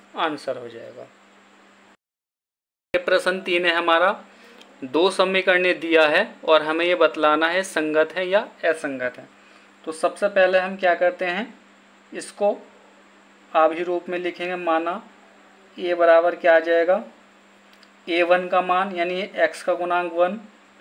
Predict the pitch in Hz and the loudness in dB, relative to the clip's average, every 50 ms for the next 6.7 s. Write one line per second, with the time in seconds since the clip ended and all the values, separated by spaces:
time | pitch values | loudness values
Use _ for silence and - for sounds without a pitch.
0 | _ _ _ _ _ - 175 170 170 - 180 175 170 - 180 170 175 175 180 190 | _ _ _ _ _ -6 -4 -4 -4 -4 -6 -8 -4 -2 -2 -2 -2 -2 -4 -4
1 | 226 247 - - - _ _ _ _ _ - 165 151 160 160 160 165 180 214 - | -6 -8 -12 -18 -20 _ _ _ _ _ -20 -14 -6 -2 0 0 0 0 -2 -8
2 | - - _ _ _ _ _ _ _ _ _ _ _ _ _ 175 165 170 180 190 | -14 -20 _ _ _ _ _ _ _ _ _ _ _ _ _ -4 -2 -2 0 -2
3 | 240 233 - - _ - _ - 175 151 175 175 165 175 175 180 175 180 175 175 | -2 -6 -12 -20 _ -20 _ -18 -12 -8 -6 -2 0 0 0 0 0 -2 -4 -2
4 | 175 175 175 175 180 175 - 175 170 175 180 196 226 226 - - - _ _ _ | -2 -2 -2 -2 -4 -8 -12 -12 -10 -10 -10 -10 -12 -14 -16 -20 -20 _ _ _
5 | _ _ _ _ - 151 147 165 170 - 175 170 160 180 170 170 170 175 180 208 | _ _ _ _ -14 -10 -10 -8 -10 -8 -10 -8 -4 -2 -2 -2 -2 -4 -4 -6
6 | 240 254 - - - _ - - - - - 151 135 127 | -8 -10 -12 -18 -20 _ -18 -16 -14 -10 -8 -8 -8 -8